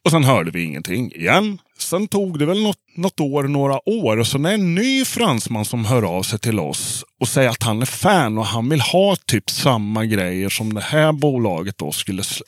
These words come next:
ha släppt. Och jag kä-, anar väl oråd direkt och han börjar leta efter grejer som vi inte vill släppa ifrån oss, gamla, gamla inspelningar. Och var på som sjutton. Men, eh, vi,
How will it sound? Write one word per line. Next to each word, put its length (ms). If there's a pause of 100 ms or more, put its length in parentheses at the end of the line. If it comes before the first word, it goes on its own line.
ha 160
släppt. 720 (140)
Och 360 (140)
jag 320
kä-, 240 (160)
anar 280
väl 180
oråd 640
direkt 440
och 60
han 200
börjar 200
leta 340
efter 200
grejer 300
som 200
vi 160
inte 240
vill 180
släppa 380
ifrån 360
oss, 180
gamla, 420
gamla 340
inspelningar. 880 (140)
Och 100
var 100
på 300
som 220
sjutton. 680 (180)
Men, 360
eh, 260
vi, 240